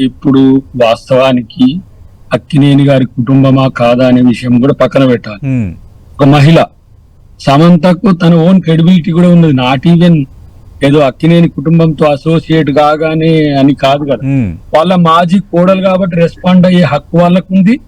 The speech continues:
Speaker 2: Hmm.
Speaker 1: సమంత
Speaker 2: సమంత ఉంది కాబట్టి it became a
Speaker 1: ఇండివిడ్యువల్
Speaker 2: national issue.
Speaker 1: Yes,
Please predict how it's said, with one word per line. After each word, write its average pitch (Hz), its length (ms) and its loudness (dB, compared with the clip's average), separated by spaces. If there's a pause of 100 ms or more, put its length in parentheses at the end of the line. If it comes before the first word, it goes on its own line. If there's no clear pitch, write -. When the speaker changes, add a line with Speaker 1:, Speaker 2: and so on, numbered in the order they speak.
Speaker 2:
Hmm. 123 260 -2 (800)
Speaker 1:
సమంత 190 340 2
Speaker 2:
సమంత 247 380 -2
ఉంది 277 240 0
కాబట్టి 294 300 0
it - 80 0
became 190 240 0
a - 0 -
Speaker 1:
ఇండివిడ్యువల్ 269 120 0
Speaker 2:
national 247 340 -2
issue. 160 300 -4 (840)
Speaker 1:
Yes, 196 100 2